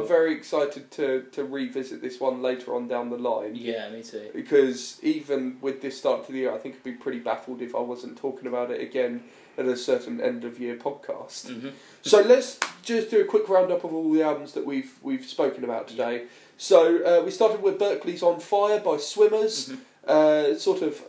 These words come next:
Speaker 1: alternative pop rock with
Speaker 2: Indie punk, kind
Speaker 1: with,
Speaker 2: of.
Speaker 1: yeah, almost indie punk,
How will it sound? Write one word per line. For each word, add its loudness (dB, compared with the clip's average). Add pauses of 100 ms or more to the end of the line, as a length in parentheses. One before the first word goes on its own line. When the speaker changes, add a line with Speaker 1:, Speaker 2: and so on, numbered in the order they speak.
(360)
Speaker 1:
alternative 0 (160)
pop 0 (200)
rock 4
with 2 (160)
Speaker 2:
Indie -14
punk, -14
kind -14
Speaker 1:
with, 0
Speaker 2:
of. -12
Speaker 1:
yeah, 6
almost 2
indie -4
punk, -4